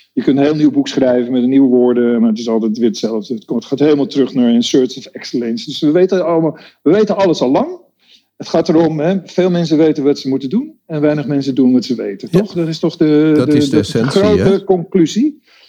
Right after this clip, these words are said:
Speaker 1: En dat je je elke dag afvraagt: "Waarom doe ik dan niet wat ik weet?"
Speaker 2: Ja.
Speaker 1: Hè, dus ik had laatst, laatst had ik, ehm, ik had, eh, woensdag zou ik,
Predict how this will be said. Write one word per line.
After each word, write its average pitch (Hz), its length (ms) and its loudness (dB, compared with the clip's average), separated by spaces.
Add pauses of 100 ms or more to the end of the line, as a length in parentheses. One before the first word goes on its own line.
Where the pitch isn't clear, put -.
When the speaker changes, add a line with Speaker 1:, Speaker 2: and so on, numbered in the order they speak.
(180)
Speaker 1:
En 160 140 0
dat 165 180 0
je 160 80 2
je 147 200 4
elke 214 260 0
dag 170 180 -4
afvraagt: 143 380 -4
"Waarom 202 220 2
doe 185 180 2
ik - 60 -16
dan 131 100 2
niet 127 140 2
wat 131 120 -2
ik 143 80 -6
weet?" 311 380 -2 (340)
Speaker 2:
Ja. 285 260 0 (1400)
Speaker 1:
Hè, 175 160 0
dus 196 180 0
ik 190 80 -6
had 196 100 0
laatst, 208 460 -2
laatst 202 260 -2
had 180 120 0
ik, 175 160 -4
ehm, 175 380 2 (520)
ik 156 120 -2
had, 170 180 0
eh, 139 540 2 (140)
woensdag 180 460 0
zou 139 320 0
ik, - 180 -12